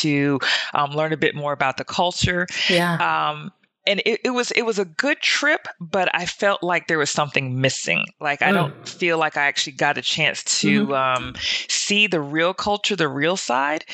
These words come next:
Speaker 2: Yeah.
Speaker 1: And I think that was the only disappointing part about it. And it definitely gave me that taste, like, "Oh my God, I wanna get out of the country again and go somewhere else."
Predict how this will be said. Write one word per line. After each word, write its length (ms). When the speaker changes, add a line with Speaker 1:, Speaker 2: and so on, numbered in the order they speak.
Speaker 2:
Yeah. 180
Speaker 1:
And 80
I 80
think 160
that 120
was 120
the 80
only 160
disappointing 580
part 240
about 340
it. 220
And 140
it 100
definitely 360
gave 220
me 140
that 220
taste, 340
like, 160
"Oh 100
my 140
God, 200
I 40
wanna 240
get 140
out 100
of 60
the 80
country 360
again 280
and 80
go 160
somewhere 760
else." 400